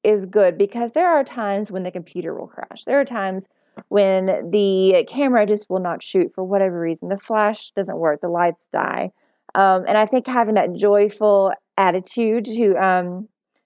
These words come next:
to be optimistic through it all, and to, as you said, when you leave the room, it was overall positive, um, at the end of the day, that that is just honestly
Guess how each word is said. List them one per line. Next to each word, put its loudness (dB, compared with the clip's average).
to -4
be 4
optimistic -4
through 2
it -2
all, -4
and 0
to, 0
as 0
you -4
said, 0
when 0
you 0
leave 0
the 2
room, -2
it 0
was -2
overall 2
positive, -4
um, -6
at -6
the -6
end -2
of -8
the -14
day, -6
that -8
that 4
is 0
just -8
honestly -2